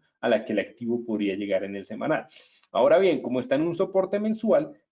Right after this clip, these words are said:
por encima del cero noventa y siete ciento sesenta y uno podría ser largo. Aquí uno se puede mover en hipótesis y contrahipótesis sin necesidad de estar diciendo que es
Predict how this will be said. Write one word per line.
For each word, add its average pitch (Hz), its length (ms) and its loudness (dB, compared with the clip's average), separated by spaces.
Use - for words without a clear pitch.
por 175 240 6
encima 220 540 2
del 233 100 2
cero 202 220 0
noventa 220 320 -2
y - 20 -2
siete 165 240 -2
ciento 202 260 -2
sesenta 196 300 -4
y 143 80 2
uno - 160 0
podría 139 300 2
ser 175 160 0
largo. 113 240 2
Aquí 104 180 -8
uno 151 140 0
se 170 100 -2
puede 135 240 0
mover 127 320 2
en 135 80 2
hipótesis 135 580 -2
y 156 80 -6
contrahipótesis 165 840 -6
sin 151 100 -6
necesidad 120 460 -4
de 113 60 0
estar 123 280 0
diciendo 127 420 -6
que 120 220 -12
es - 180 -20